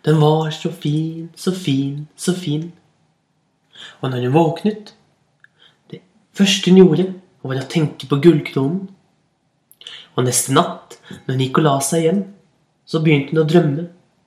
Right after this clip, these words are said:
om gullkronen. Slik fortsatte det hver natt. Drømte hun om gullkronen, og hun kunne ikke leve uten den. Og hun ble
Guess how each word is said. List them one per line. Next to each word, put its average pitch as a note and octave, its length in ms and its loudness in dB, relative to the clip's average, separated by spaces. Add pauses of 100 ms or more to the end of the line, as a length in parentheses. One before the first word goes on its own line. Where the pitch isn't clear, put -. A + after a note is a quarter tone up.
om C#3+ 160 0
gullkronen. D3 640 2 (1200)
Slik C3 380 -2
fortsatte C3 400 -8
det E3 80 -4 (680)
hver D#3 400 0
natt. - 460 -12 (840)
Drømte D3 400 2
hun D3+ 60 -4 (180)
om D3+ 160 2
gullkronen, D3 540 0 (1120)
og - 380 0
hun C3 100 -8
kunne C#3 160 -2
ikke C#3 160 -2
leve D#3 480 0
uten D#3+ 400 -2
den. G3 80 -2 (3750)
Og E3+ 120 4
hun F3 100 6
ble D3+ 160 8